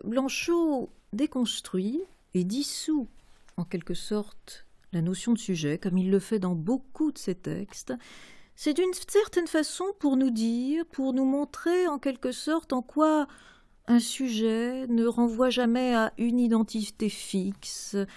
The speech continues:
à une substance substantielle. Donc, déjà, le Blanchot qui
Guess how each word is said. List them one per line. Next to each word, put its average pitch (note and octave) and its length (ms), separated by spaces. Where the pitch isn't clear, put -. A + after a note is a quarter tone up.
à G3 180
une G3 480
substance G#3+ 920
substantielle. G#3 1200
Donc, F#4 600
déjà, E4 280
le D#4 120
Blanchot D4+ 500
qui B3+ 400